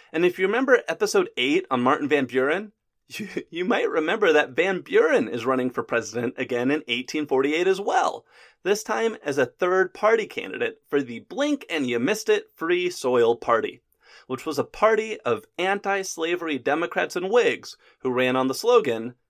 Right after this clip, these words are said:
"Free soil, free speech, free labor, and free men." And Van Buren is gonna take quite a few votes in this election, but he's,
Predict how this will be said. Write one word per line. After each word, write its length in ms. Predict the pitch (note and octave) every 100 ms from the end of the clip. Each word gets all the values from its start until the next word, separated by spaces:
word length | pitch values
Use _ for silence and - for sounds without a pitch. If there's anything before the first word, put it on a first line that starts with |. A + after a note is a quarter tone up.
| _
"Free 400 | _ - B2+ B2
soil, 640 | - G3 A3 G#3+ G#3 G#3+ _ _
free 240 | B2+ A#2+
speech, 580 | A#2+ - A3 G#3+ - - _ _
free 280 | _ D#3 E3+
labor, 520 | E3+ A#3+ A3+ - - _ _
and 180 | D#3+ F3+
free 260 | - G#2+ A2
men." 400 | B2 C3+ - - _ _ _ _ _ _ _ - _ -
And 180 | E3+ D#3+
Van 260 | B3 B3+
Buren 460 | F#3 E3+ F3+ F#3 F#3 -
is 100 | B2
gonna 220 | E3 E3
take 400 | - E3+ - _
quite 400 | - F#3 G3 G3+
a 120 | F3
few 300 | E3+ D#3 D3+
votes 360 | C3 D3+ F3 -
in 140 | C3
this 160 | C3 C3
election, 500 | C3 C#3 - A#2+ A#2
but 200 | B2+ C#3
he's, 240 | C#3 A#2